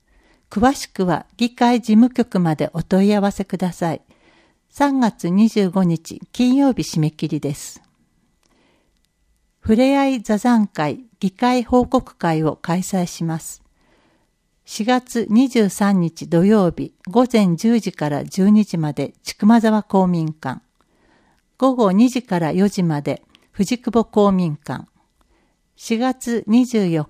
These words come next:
日日曜日午前十時から十二時まで中央公民館。午後二時から四時まで上富第一区集会所。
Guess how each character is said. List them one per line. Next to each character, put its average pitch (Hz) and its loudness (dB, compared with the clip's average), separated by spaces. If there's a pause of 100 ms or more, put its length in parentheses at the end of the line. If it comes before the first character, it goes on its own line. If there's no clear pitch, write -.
(100)
日 190 -2
日 190 -2
曜 208 2
日 - -10 (140)
午 240 2
前 196 2
十 220 0
時 185 -8
か 143 -6
ら 143 -6
十 202 0
二 220 6
時 185 -6
ま 156 -4
で - -8 (120)
中 220 2
央 220 4
公 190 0
民 160 -2
館。 - -12 (960)
午 262 0
後 226 2
二 220 4
時 247 -4
か 190 -2
ら 165 0
四 175 2
時 185 -2
ま 156 -2
で 143 -8 (120)
上 208 2
富 226 2
第 208 0
一 220 -2
区 - -8
集 175 -2
会 165 -6
所。 - -6